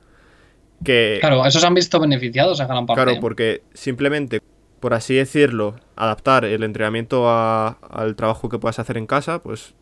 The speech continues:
Speaker 1: ya, ya sea, imagínate, con garrafas de agua, o ya sea con simplemente unas, unas bandas elásticas, o lo que sea, pues ya puedes un poco, si tú eres entrenador personal, adaptarlo un poco.
Speaker 2: A ver, yo,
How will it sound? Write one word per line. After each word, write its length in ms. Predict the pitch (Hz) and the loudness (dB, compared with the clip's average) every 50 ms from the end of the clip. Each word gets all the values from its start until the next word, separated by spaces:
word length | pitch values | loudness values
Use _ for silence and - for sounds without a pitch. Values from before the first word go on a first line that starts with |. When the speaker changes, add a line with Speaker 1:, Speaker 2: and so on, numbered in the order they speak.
| _ _ - | _ _ -10
Speaker 1:
ya, 280 | 113 123 113 107 101 - | -4 0 0 0 0 0
ya 140 | 113 127 135 | 0 -2 -2
sea, 220 | - - 160 165 160 | 0 0 -2 -2 0
imagínate, 440 | 143 127 - - 135 135 127 135 120 | -2 -2 -4 -4 -4 -4 -2 -4 -4
con 140 | 135 127 117 | -4 -4 -2
garrafas 380 | 107 110 120 120 117 147 139 | -2 -2 -2 -2 0 0 0
de 80 | 123 107 | 2 2
agua, 340 | 107 110 104 104 101 101 - - - - - - _ _ | 2 2 2 0 0 -2 -4 -10 -20 -20 -20 -20 _ _
o 100 | - 117 | -4 0
ya 140 | 120 120 127 | 0 0 0
sea 300 | - 139 131 143 147 147 | 0 0 2 2 2 2
con 480 | - 135 123 117 117 113 110 110 104 - | 0 0 0 2 0 0 -2 -4 -6 -10
simplemente 440 | - - 139 120 139 139 127 123 151 | -8 -8 -6 -4 -2 -2 -2 -2 -2
unas, 500 | 139 123 113 110 107 107 104 104 - - | -2 0 2 2 2 2 0 -2 -6 -8
unas 160 | - 123 113 | -6 -6 -4
bandas 280 | 98 107 104 101 98 - | -2 -2 -4 -4 -4 -4
elásticas, 480 | - 131 160 - 123 107 101 113 - _ _ _ _ _ _ _ _ _ _ _ _ _ _ _ _ - | -2 -2 -2 -2 -4 -8 -8 -10 -12 _ _ _ _ _ _ _ _ _ _ _ _ _ _ _ _ -8
o 60 | - | -4
lo 100 | 113 113 | -4 -4
que 80 | 110 107 | -4 -2
sea, 180 | - 123 123 | -2 -4 -4
pues 220 | 139 139 123 - - | -2 -4 -6 -8 -8
ya 280 | - 117 117 120 120 - | -10 -4 -2 -2 -2 0
puedes 300 | 135 127 127 131 123 - | -2 -2 -2 -2 -2 -4
un 100 | 127 113 | -6 -6
poco, 460 | - 127 120 117 131 135 135 - - _ _ _ - | -4 -6 -4 -4 -2 -2 -2 -4 -6 _ _ _ -16
si 180 | - - 113 104 | -10 -8 -6 -4
tú 80 | 117 | -2
eres 180 | 113 120 120 - | -2 -4 -4 -4
entrenador 400 | 117 120 110 117 117 117 117 110 | -6 -10 -8 -4 -4 -4 -4 -4
personal, 520 | 131 113 - - 113 117 123 131 135 - _ _ _ _ _ _ _ _ - | -6 -10 -10 -6 -4 -4 -4 -4 -4 -8 _ _ _ _ _ _ _ _ -6
adaptarlo 520 | - 107 101 101 - 120 113 107 107 101 101 | -4 -4 -4 -2 -2 -2 -2 0 -2 -6 -8
un 80 | 107 | -10
poco. 320 | - 107 104 98 - 71 73 _ _ _ _ _ _ _ _ _ _ _ _ _ _ _ _ _ _ _ _ _ _ _ _ _ _ _ _ _ _ _ | -10 -10 -10 -10 -12 -18 -20 _ _ _ _ _ _ _ _ _ _ _ _ _ _ _ _ _ _ _ _ _ _ _ _ _ _ _ _ _ _ _
Speaker 2:
A 60 | - 147 | 0 2
ver, 180 | 151 151 - 175 | 2 2 0 -2
yo, 520 | 160 156 160 170 180 196 202 202 202 | 0 2 4 4 4 4 4 2 0